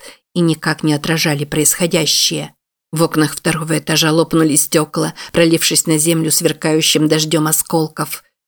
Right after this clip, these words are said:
и в чёрных клубах дыма проступили другие вирусоносители. Они горели, как свечи, и неслись к земле, как кометы, преследуемые огненными хвостами.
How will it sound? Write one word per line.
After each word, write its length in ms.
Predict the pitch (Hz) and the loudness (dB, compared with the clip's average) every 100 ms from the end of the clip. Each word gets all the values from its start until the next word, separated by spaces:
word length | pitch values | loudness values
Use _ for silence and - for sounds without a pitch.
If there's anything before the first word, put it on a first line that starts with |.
| _ | _
и 60 | 185 | -4
в 80 | |
чёрных 420 | - 170 160 160 - | 2 2 2 0 0
клубах 400 | 170 160 160 160 | 0 2 0 0
дыма 360 | 170 170 156 - | -2 -2 -4 -4
проступили 560 | 170 - 160 170 160 | -4 -2 -4 -2 -2
другие 420 | 147 156 147 156 | -2 -2 0 0
вирусоносители. 1080 | 147 151 156 156 160 - - 170 156 151 143 _ _ _ - - | 2 0 0 0 2 2 0 -2 -6 -6 -10 _ _ _ -8 0
Они 220 | 175 170 | 2 4
горели, 380 | 170 180 180 180 | 4 2 2 0
как 200 | 190 - | -2 -2
свечи, 720 | - 208 196 - - 143 - | 0 2 2 2 0 -2 -2
и 80 | 156 | 0
неслись 400 | 151 156 147 151 | 2 2 2 2
к 80 | |
земле, 440 | 156 160 160 160 165 | 0 2 2 0 -2
как 280 | 156 151 - | -2 -4 0
кометы, 640 | 160 175 196 190 160 156 - - | 2 2 2 0 -2 -2 -10 -2
преследуемые 880 | 170 - 170 170 160 160 160 156 | 0 2 2 0 2 0 0 0
огненными 520 | 160 160 156 156 156 151 | 2 2 2 2 0 0
хвостами. 800 | - 226 - 185 160 156 147 | 0 0 0 -2 -2 -4 -8